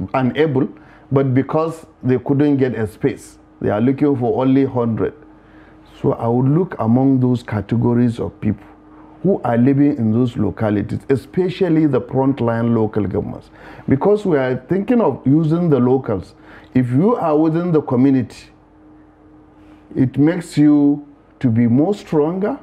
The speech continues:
more courageous, to face the challenges than people who are coming from outside, because they are raping their mothers, they are killing their fathers,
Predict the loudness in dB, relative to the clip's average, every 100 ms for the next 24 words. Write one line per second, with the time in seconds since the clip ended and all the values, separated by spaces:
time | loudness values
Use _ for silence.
0 | -18 -20 -8 2 2 2 -2 0 0 0
1 | -2 -4 -4 -8 -20 _ _ -4 -2 -4
2 | 0 -2 0 0 0 -2 -2 -4 -8 -20
3 | -8 0 2 2 0 -2 -2 0 0 0
4 | -2 -4 -6 -4 -4 -4 -2 0 0 -2
5 | -4 -4 -6 -4 -4 -4 -12 -20 -20 -20
6 | -4 -4 -2 -4 -2 0 2 2 0 -2
7 | 0 0 0 -4 0 0 0 0 0 0
8 | 0 -4 -14 -20 -20 -8 0 2 2 -2
9 | -6 -4 -2 -2 0 0 0 -2 -2 -2
10 | -2 -6